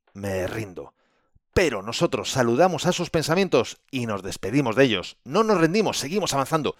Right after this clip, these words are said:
seguimos adelante. Gracias, gracias por estar aquí conmigo, codo con codo. Gracias, gracias y gracias.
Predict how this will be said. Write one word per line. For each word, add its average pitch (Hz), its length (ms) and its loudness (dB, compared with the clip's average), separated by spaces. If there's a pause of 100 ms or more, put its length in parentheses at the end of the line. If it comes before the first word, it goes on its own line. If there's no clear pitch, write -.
(120)
seguimos 147 680 -2
adelante. 110 600 -2 (480)
Gracias, 107 640 -2 (320)
gracias 175 480 2
por 131 160 2
estar 156 260 2
aquí 160 160 4
conmigo, 120 480 0 (240)
codo 160 480 2
con 107 180 -8
codo. 104 400 2 (420)
Gracias, 139 760 0 (280)
gracias 117 720 0 (380)
y 104 80 -8
gracias. 95 580 -2